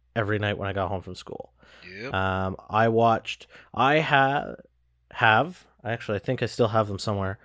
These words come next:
Speaker 1: all of the original Star Trek movies on V H S, so that way when you lined them up, it made a big picture of the Enterprise. I watched those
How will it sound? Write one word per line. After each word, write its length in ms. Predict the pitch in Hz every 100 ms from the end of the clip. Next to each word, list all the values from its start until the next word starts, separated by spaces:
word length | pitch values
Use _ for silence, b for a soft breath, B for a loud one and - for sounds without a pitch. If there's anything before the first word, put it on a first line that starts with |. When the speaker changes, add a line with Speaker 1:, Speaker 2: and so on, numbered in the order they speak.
| B B B -
Speaker 1:
all 380 | 117 131 151 160
of 200 | 127 120
the 160 | 117
original 560 | 107 104 117 117 123 120
Star 300 | - 120 110
Trek 260 | - 107 -
movies 500 | 107 104 107 104 -
on 220 | 107 101
V 260 | 95 110 120
H 260 | 117 - -
S, 420 | 104 113 - -
so 160 | - 120
that 180 | 104 85
way 120 | 104
when 160 | 98 95
you 120 | 90
lined 360 | 95 110 127
them 220 | 123 135 123
up, 220 | 147 -
it 180 | 104 98
made 180 | 104 98
a 60 |
big 300 | 87 110 113
picture 320 | - 110 -
of 100 | 107
the 140 | 104 95
Enterprise. 680 | 101 101 98 92 - - - b b b b -
I 100 | 113
watched 400 | 117 120 - -
those 320 | 113 110